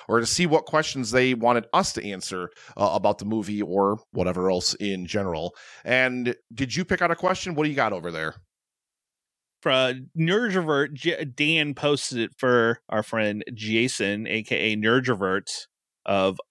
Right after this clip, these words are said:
Speaker 2: what's your favorite on-screen depiction of Dracula?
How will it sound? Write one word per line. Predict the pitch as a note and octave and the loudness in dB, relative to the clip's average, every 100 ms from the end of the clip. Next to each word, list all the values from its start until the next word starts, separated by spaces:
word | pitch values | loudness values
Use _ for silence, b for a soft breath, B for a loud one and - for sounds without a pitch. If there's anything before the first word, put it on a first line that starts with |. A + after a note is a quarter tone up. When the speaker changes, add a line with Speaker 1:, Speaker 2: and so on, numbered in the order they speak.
| _ | _
Speaker 2:
what's | - G#2+ - D3+ | -6 -4 -2 -4
your | |
favorite | C3+ - - G2 F2+ A2 - - _ _ _ _ _ - | -6 -6 -2 0 0 -6 -6 -14 _ _ _ _ _ -6
on-screen | A2 G#2 A2 A2+ G#2+ | -2 -2 -2 -4 -6
depiction | G#2 G#2 - G#2+ - | -4 -4 -4 -8 -6
of | G2 A2+ | -6 -4
Dracula? | A2+ A#2 C#3 - - | -2 0 -2 -8 -12